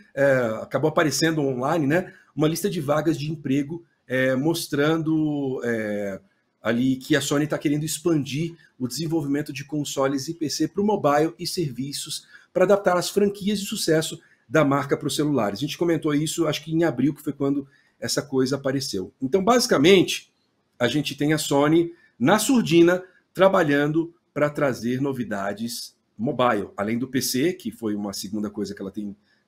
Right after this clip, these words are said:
trazido, né, ao longo dos últimos meses, com vários títulos antes, ah, exclusivos dos consoles PlayStation chegando ao P C, a gente tem, também tem essa vontade da empresa de migrar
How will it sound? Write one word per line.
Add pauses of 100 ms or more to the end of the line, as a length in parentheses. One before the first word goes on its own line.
trazido,
né,
ao
longo
dos
últimos
meses,
com (280)
vários
títulos
antes, (200)
ah, (280)
exclusivos
dos
consoles
PlayStation
chegando
ao
P
C, (300)
a
gente
tem,
também
tem
essa
vontade
da
empresa
de
migrar